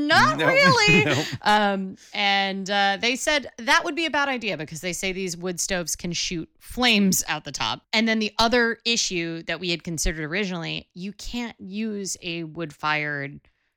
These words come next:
Speaker 1: stove during a burn ban.
Speaker 2: Right.
Speaker 1: And, um, like, we have a burn ban in parts of Portland right now, and it is, n-, it's the middle of winter. So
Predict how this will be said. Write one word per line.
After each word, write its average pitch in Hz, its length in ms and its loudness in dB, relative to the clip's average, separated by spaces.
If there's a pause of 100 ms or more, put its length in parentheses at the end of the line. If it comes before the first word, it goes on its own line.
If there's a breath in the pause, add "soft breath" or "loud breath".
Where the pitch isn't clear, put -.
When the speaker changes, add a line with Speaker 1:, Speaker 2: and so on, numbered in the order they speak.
Speaker 1:
stove 180 380 -2
during 151 240 -6
a - 20 -6
burn 151 320 -6
ban. - 400 -16
Speaker 2:
Right. - 120 -16 (180)
Speaker 1:
And, 156 420 -2 (140)
um, 151 320 -4 (100)
like, 220 260 0
we 254 260 0
have 302 260 2
a 285 60 0
burn 202 360 -2
ban 214 260 2
in 180 140 -2
parts - 280 -2
of 185 120 -8
Portland 185 420 -2
right 147 460 -2
now, 151 380 -2 (300)
and 170 200 -2
it 208 240 -2
is, 185 220 -2 (500)
n-, 185 380 0 (100)
it's - 220 -6
the 214 100 2
middle 240 400 6
of 180 60 0
winter. 165 440 -4 (300 loud breath)
So 185 580 0